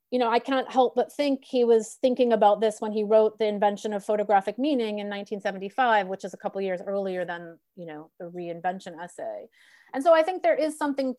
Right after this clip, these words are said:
to the choice of that word in relation to the types of, you know, whether it was a conscious kind of return to Evans, I don't, I don't know, but I think it,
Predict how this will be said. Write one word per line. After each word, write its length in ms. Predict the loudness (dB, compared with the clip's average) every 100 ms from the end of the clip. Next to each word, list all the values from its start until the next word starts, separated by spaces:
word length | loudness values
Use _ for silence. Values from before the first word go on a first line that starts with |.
| -4
to 500 | -4 -2 -2 -4 -8 _ -6
the 100 | -6
choice 480 | 0 4 4 2
of 120 | -4 2
that 200 | 4 4
word 320 | 2 2 -2
in 140 | -4
relation 500 | -6 -4 -4 -6 -10 -10
to 80 |
the 120 | -10 -12 -8
types 360 | -2 -2 -4
of, 120 | -14 -16 _ _ -14
you 80 |
know, 260 | -12 -12 -14 _ _ _ _
whether 180 | -2 0
it 60 | -2
was 120 | -8
a 40 |
conscious 420 | -6 -4 -4 -8
kind 200 | -8 -10 -8
of 80 |
return 400 | -10 -12 -10 -12 -8
to 140 | -4
Evans, 340 | -4 -4 -10
I 100 | -8
don't, 220 | -8 -10 -16 _ -14
I 80 | -12
don't 180 | -10 -6
know, 360 | -4 -2 -4
but 240 | -2 -2 -4 _ _ -6
I 100 | -6
think 240 | -6 -8
it, 160 | -8 -10